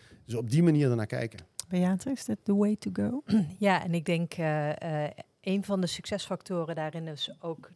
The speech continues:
Speaker 3: dat, eh, en dat doen jullie volgens mij ook, maar dat je met multidisciplinaire teams aan de slag gaat, waarbij je eigenlijk veel meer kijkt, wat voor competenties heb ik nou nodig, ook om dit vraagstuk,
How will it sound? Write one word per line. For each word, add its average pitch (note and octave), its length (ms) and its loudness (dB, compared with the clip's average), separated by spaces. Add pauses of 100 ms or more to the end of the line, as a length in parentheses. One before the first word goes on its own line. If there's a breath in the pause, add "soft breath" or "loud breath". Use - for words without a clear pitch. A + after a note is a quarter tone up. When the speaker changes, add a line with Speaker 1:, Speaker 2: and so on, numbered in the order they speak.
Speaker 3:
dat, D3+ 340 -6
eh, D3+ 340 -8
en D3+ 80 -12
dat C#3+ 140 -8
doen D3+ 120 -10
jullie D3+ 240 -8
volgens C#3+ 260 -14
mij - 120 -14
ook, - 160 -14
maar C#3+ 140 -8
dat C#3+ 180 -8
je D#3+ 80 -12
met C#3+ 160 -8
multidisciplinaire D3+ 800 -8 (100)
teams G#3 320 -6
aan F#3+ 140 -6
de E3 60 -6
slag - 260 -4
gaat, F3 300 -2 (380 soft breath)
waarbij D#3 300 0
je D3+ 120 2
eigenlijk D#3 400 -2
veel F#3 120 0
meer D#3+ 120 -2
kijkt, D#3 260 0
wat E3 140 -2
voor F3 160 -4
competenties - 600 -6
heb D3+ 140 0
ik D#3 100 -6
nou D3 180 2
nodig, F3+ 440 0
ook D#3+ 200 -6
om D#3+ 100 -6
dit D3+ 280 -4 (220 soft breath)
vraagstuk, - 540 -4